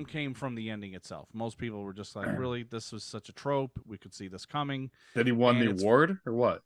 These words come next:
Speaker 1: Or that the mom was
Speaker 2: That the mom was the issue.
Speaker 1: Yeah.
Speaker 2: And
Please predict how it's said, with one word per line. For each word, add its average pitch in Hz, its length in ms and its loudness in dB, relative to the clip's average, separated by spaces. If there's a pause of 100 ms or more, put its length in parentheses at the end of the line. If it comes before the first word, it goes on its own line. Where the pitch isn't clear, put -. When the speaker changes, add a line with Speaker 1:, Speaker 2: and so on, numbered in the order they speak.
(100)
Speaker 1:
Or 101 80 -4
that 101 120 -2
the 101 80 -2
mom 104 360 4
was 92 400 -6 (100)
Speaker 2:
That 117 220 -14
the 131 80 -6
mom 110 300 -4
was 87 260 -16
the 78 220 -18
issue. - 220 -16
Speaker 1:
Yeah. 87 360 -4 (160)
Speaker 2:
And 127 400 -8